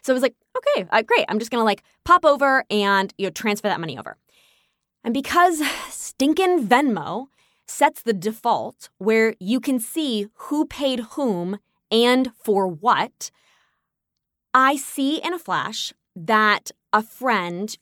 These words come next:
who devastatingly betrayed me a few months ago, and I, we'll call her Jane.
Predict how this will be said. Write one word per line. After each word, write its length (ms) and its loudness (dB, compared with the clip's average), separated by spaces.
who 500 2
devastatingly 1000 0
betrayed 460 -8
me 280 -8
a 60 -16
few 180 -8
months 220 -8
ago, 300 -10
and 640 0
I, 640 4
we'll 140 2
call 160 2
her 100 -2
Jane. 380 -10